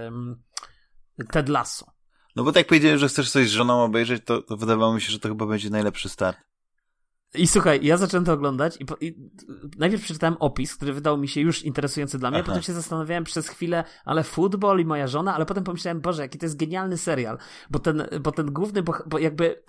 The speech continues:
Speaker 1: on właśnie jest dlatego dla kobiet, bo, y, znaczy w sensie, że kobiety nie czuj-, nie, nie muszą czuć się wykluczone, y, że, że, albo nawet nie kobiety, ale że generalnie ludzie, którzy nie interesują się piłką nożną, nie muszą czuć się zupełnie wykluczeni, bo ten trener, główny bohater,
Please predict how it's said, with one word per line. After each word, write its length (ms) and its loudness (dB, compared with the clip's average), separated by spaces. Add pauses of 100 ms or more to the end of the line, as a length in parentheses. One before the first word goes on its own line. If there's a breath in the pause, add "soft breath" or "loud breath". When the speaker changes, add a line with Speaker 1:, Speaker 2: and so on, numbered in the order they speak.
Speaker 1:
on 120 4
właśnie 220 4
jest 120 4
dlatego 260 4
dla 120 4
kobiet, 480 2 (240 loud breath)
bo, 420 2
y, 160 2
znaczy 280 2
w 60 -4
sensie, 240 8
że 80 6
kobiety 320 2
nie 100 4
czuj-, 300 0
nie, 140 4
nie 220 2
muszą 220 2
czuć 180 -2
się 120 2
wykluczone, 840 2 (400 loud breath)
y, 360 4
że, 320 4
że, 540 4
albo 220 0
nawet 240 2
nie 80 2
kobiety, 360 4
ale 180 4
że 120 -2
generalnie 380 4
ludzie, 420 6
którzy 260 2
nie 80 6
interesują 420 2
się 140 0
piłką 360 2
nożną, 320 2
nie 120 4
muszą 220 4
czuć 180 -4
się 100 2
zupełnie 360 2
wykluczeni, 440 0
bo 100 4 (100)
ten 140 8
trener, 380 6
główny 280 0
bohater, 440 2